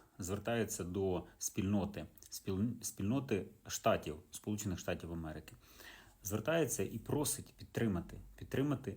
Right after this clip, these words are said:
неблокування. Знаєте, я такого сюрреалізму ще не бачив. Щоб країна, яку дуже багато в чому звинувачують, зверталась до країни, яка позиціонує себе як демократична, і просить спільноту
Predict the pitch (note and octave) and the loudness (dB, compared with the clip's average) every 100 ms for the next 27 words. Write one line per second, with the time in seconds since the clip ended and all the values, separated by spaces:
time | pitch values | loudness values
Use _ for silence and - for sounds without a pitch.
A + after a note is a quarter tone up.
0 | - F2 G#2+ G2+ F#2 - F#2 F#2+ D#2+ D#2+ | -2 2 4 2 -2 -2 0 2 2 0
1 | E2 - - - - - - G2 D3 G#2 | -6 -12 -20 -18 -18 -16 -4 2 2 2
2 | - - - - G2 G2 F#2+ B2 G2 E2+ | -2 -2 -2 2 4 4 4 2 0 -2
3 | - F#2+ F2 - - - - - _ - | -4 -4 -2 -2 -6 -10 -14 -20 _ -20
4 | - - F#2 - G#2 G#2 C3+ G#2 - - | -12 -4 -4 0 2 4 2 2 -4 -10
5 | - F2+ - G2 E2+ D2+ - G#2+ A#2 F2+ | -4 -2 -2 -2 -2 -4 -2 0 0 0
6 | E2+ F2 D#2+ - F#2+ D#2+ D#2 E2+ F2 G2+ | -2 -2 -4 -8 -6 -6 -4 -4 0 0
7 | C#3 - E2+ - - - - - F#2+ - | -2 -6 -10 -12 -20 -20 -16 -8 -4 0
8 | B2+ A2 D#2+ - - F2+ F2 C#3+ G#2 C#2+ | 2 2 0 -4 -2 -2 0 0 0 -2
9 | - F2+ - F#2 E2 - G2+ E2+ - F2+ | -6 -6 -2 -2 -2 -4 -4 -2 -4 0
10 | G#2+ F#2 - D#2+ D#2 D#2 E2 E2+ - E2 | 2 2 -2 -6 -6 -4 -4 -4 -6 -8
11 | - B2 - - - - - - - - | -6 -6 -6 -10 -14 -20 -20 -20 -12 0
12 | B2 A#2 - - - - - F2 G#2+ B2+ | 2 2 -2 -8 -10 -8 -2 2 2 2
13 | B2 | -2